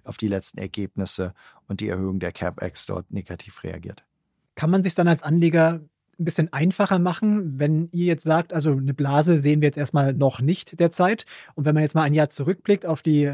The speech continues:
Speaker 2: Magnificent Seven, die haben in dem einen Jahr, seitdem ihr das White Paper veröffentlicht habt, vierzig Prozent zugelegt. Wir haben keine Blase, also wird doch das Wachstum weitergehen. Dann investiere ich einfach in die großen Sieben und, äh, nehme die Performance mit. Oder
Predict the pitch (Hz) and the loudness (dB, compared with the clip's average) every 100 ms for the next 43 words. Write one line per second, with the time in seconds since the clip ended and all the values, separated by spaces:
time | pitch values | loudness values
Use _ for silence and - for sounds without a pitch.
0 | 139 143 147 156 156 151 147 - 156 175 | -4 -4 -2 -2 0 0 -2 0 0 2
1 | 196 190 147 139 156 165 170 - 143 147 | 2 2 2 2 4 2 -2 -2 0 2
2 | 160 143 156 180 156 143 170 165 143 147 | 0 0 4 4 4 4 4 2 2 2
3 | 143 - 147 165 175 170 175 - 147 147 | 2 0 0 0 -2 0 0 0 -2 2
4 | 180 165 175 170 - - 185 190 175 175 | 2 2 -2 -2 -18 0 2 2 0 -2
5 | - 160 139 185 190 202 226 - - - | 0 0 0 -2 0 0 -2 -8 -20 -20
6 | - _ 147 143 175 185 175 156 143 143 | -20 _ 0 2 2 2 2 2 4 4
7 | 185 214 156 156 175 165 165 156 156 160 | 4 2 4 4 4 4 2 2 2 2
8 | - 180 170 170 156 131 127 139 151 151 | 2 2 4 4 2 0 -4 -4 -2 -2
9 | - 196 135 135 135 135 131 131 120 - | 4 2 2 -4 -6 -6 -4 -4 -6 -4
10 | 147 147 135 151 214 220 170 170 175 165 | -2 0 0 2 2 0 0 -2 0 2
11 | 160 165 165 156 170 160 165 165 143 - | 2 2 2 0 2 2 2 2 0 -2
12 | 147 143 139 | 2 4 2